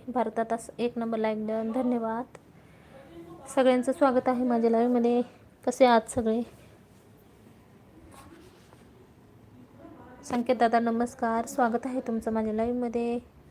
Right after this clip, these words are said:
झालं का चहा पाणी, जेवण?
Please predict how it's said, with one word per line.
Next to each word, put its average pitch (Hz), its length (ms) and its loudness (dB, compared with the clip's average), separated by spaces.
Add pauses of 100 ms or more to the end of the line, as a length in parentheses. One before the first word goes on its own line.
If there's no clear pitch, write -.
(840)
झालं 233 220 0
का 233 120 0
चहा 233 320 0
पाणी, 226 360 0
जेवण? 226 460 0